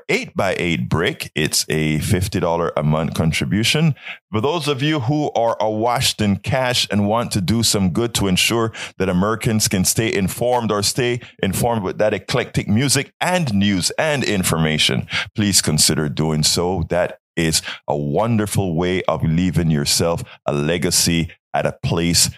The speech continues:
here in Houston that has permanence. Everybody will know who are walking up those, those pathways that you are a part of keeping this station alive. Seven one three, five two six, five seven three eight, extension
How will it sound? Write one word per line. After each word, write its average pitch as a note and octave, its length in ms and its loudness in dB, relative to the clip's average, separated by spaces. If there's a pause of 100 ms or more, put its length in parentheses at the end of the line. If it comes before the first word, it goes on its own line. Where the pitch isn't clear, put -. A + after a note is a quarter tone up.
here E2+ 280 0
in D2+ 100 2
Houston E2 540 0
that D2 160 0
has D#2 300 0
permanence. D#2 680 0 (460)
Everybody G#2 560 0
will G2 260 0
know C#2+ 440 0 (260)
who F#2+ 120 0
are F2 120 0
walking E2 420 0
up F#2 180 -2
those, F2 300 0 (160)
those E2+ 260 0
pathways D2 680 0 (240)
that - 160 -2
you F2+ 240 0
are E2 100 0
a D2+ 60 -4
part D#2 340 -2
of C2+ 160 -4
keeping E2 400 0
this C2+ 160 0
station C2+ 640 0 (240)
alive. A#1 460 -2
Seven F2+ 340 2
one D2+ 160 0
three, G#2+ 400 0 (220)
five C#2 280 -2
two - 140 0
six, - 460 2 (200)
five C2 320 -2
seven D2 380 0
three D#2 300 0
eight, G#2 280 -2 (320)
extension G#2+ 1080 0